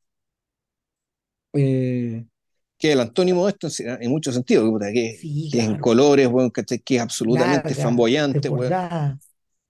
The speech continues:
Speaker 1: claro,
Speaker 2: Claro,
Speaker 1: eh,
Speaker 2: e-, excesiva, weón, barroca, diría,
Speaker 1: operática,
Speaker 2: ¿cachai? Sí.
Speaker 1: claro. Eh, a su mo-, pero a su modo igual de esencialista,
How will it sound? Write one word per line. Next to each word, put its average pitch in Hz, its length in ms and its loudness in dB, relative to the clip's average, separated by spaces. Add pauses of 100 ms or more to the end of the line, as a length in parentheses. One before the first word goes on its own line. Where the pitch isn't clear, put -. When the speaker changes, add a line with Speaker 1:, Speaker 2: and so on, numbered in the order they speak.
(180)
Speaker 1:
claro, 160 480 -8
Speaker 2:
Claro, 147 240 -2
Speaker 1:
eh, 139 180 2
Speaker 2:
e-, 143 120 2
excesiva, 156 680 -2
weón, 131 260 -8
barroca, 127 440 0
diría, 175 160 -4
Speaker 1:
operática, 160 340 -6
Speaker 2:
¿cachai? 147 300 -2 (100)
Sí. - 220 -2
Speaker 1:
claro. 135 340 -4 (840)
Eh, 147 360 -6 (140)
a 190 100 -2
su 175 180 -6
mo-, 185 180 -8
pero 180 180 2
a 180 60 -2
su 202 120 -4
modo 220 520 0
igual 190 360 -2
de 226 100 -2
esencialista, 185 840 -6